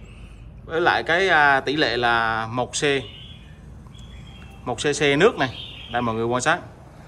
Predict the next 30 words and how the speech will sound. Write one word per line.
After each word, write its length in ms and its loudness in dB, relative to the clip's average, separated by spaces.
Một 60 -8
C 60 -8
C 340 2
nước, 240 2
mọi 120 -2
người, 240 2
à, 400 6
cẩn 140 0
thận 200 0
hơn 200 4
thì 100 -2
dùng 180 0
nước 140 0
Aquafina 600 4
cũng 100 -2
được. 160 -4
Còn 260 0
không 260 2
thì, 200 2
à, 180 4
dùng, 340 -2
à, 220 2
nước, 260 0
à, 540 4
máy 320 2
lọc 260 4
của 80 -2
nhà 100 -2
mình 140 2
á. 100 0